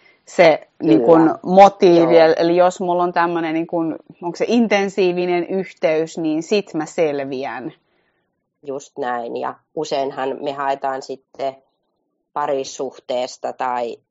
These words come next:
Speaker 2: mm, seksuaalisista suhteista tätä intensiteettiä, niin myös tä-, jos tää on dominoiva, niin silloin se läheinen ihmissuhde on mulle jotenkin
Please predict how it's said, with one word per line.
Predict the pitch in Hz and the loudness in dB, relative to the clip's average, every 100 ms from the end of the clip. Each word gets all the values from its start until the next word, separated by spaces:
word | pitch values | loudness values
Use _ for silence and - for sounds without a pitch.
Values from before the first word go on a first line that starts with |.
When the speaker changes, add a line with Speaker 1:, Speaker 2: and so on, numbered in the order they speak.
| _ | _
Speaker 2:
mm, | 127 123 123 123 113 _ _ _ _ _ _ _ | -14 -12 -14 -18 -20 _ _ _ _ _ _ _
seksuaalisista | - 135 - 131 123 123 - 123 _ | -8 -8 -4 -4 -2 -6 -10 -16 _
suhteista | 120 120 - 98 113 - 120 | -14 -14 -8 -6 -6 -8 -12
tätä | 131 127 117 | -10 -10 -10
intensiteettiä, | 120 123 131 131 147 139 127 135 _ 135 127 | -8 -10 -10 -10 -12 -8 -8 -8 _ -6 -6
niin | 127 127 127 | -6 -8 -4
myös | 135 123 - _ _ _ _ | -4 -4 -12 _ _ _ _
tä-, | 147 - | -6 -4
jos | 143 - | -6 -8
tää | 143 131 | -6 -6
on | 135 | -4
dominoiva, | 151 151 139 127 127 123 123 | -4 -4 -6 -6 -6 -8 -8
niin | 120 120 - _ _ _ _ - | -8 -10 -14 _ _ _ _ -14
silloin | 143 131 123 123 | -8 -6 -6 -4
se | 135 - | -6 -4
läheinen | 147 139 143 135 131 123 | -6 -4 -4 -4 -4 -8
ihmissuhde | 139 - 135 127 - 127 143 123 101 | -10 -10 -10 -10 -10 -10 -10 -8 -6
on | 120 123 | -6 -8
mulle | 127 131 127 123 | -6 -6 -4 -6
jotenkin | 143 131 - 135 135 - 131 135 | -4 -6 -6 -10 -10 -10 -12 -12